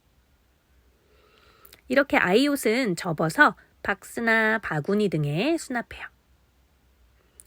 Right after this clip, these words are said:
수납 시에는 벌어지는 쪽보다 깔끔한 쪽을 위로 해서 차곡차곡 수납해 주세요. 착착, 착착, 착착.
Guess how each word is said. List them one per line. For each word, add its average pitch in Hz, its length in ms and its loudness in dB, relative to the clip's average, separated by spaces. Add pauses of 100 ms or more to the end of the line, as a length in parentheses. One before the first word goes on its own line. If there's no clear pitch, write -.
(140)
수납 233 240 -2
시에는 196 520 0
벌어지는 196 500 0
쪽보다 226 560 0
깔끔한 359 580 0
쪽을 269 680 0
위로 175 300 0
해서 294 520 2
차곡차곡 262 880 -4 (240)
수납해 214 480 -6
주세요. - 300 -14 (1800)
착착, - 440 2 (1040)
착착, - 520 -4 (1200)
착착. 277 400 -8